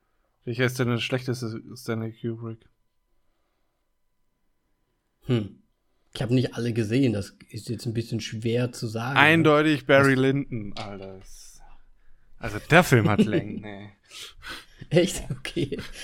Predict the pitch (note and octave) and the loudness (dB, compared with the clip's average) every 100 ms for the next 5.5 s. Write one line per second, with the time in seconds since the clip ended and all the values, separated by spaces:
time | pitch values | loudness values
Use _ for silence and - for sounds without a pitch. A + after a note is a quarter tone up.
0 | - D3+ D3 G#3+ G#3+ G3 G3+ F3+ F#3 F#3 | 0 2 4 6 6 4 4 4 4 2
1 | E3 D#3+ E3 D#3+ D3 D3 C#3 B2 C3+ C3 | 0 0 -2 -2 2 4 4 4 0 2
2 | C3 C#3 C#3 C3+ C#3 C3 B2+ C3+ C3 B2+ | 2 2 0 -4 -4 -4 0 2 4 4
3 | C3+ - A#2+ B2+ B2+ C3 C3+ B2 B2+ B2+ | 2 -4 -4 -2 -2 -2 -4 0 -2 -2
4 | - - - A2+ - C#3 B2+ B2+ - B2 | -10 -20 -10 -8 -2 0 2 0 -2 -4
5 | A2+ A#2 C#3 C3+ | -2 -2 -2 -2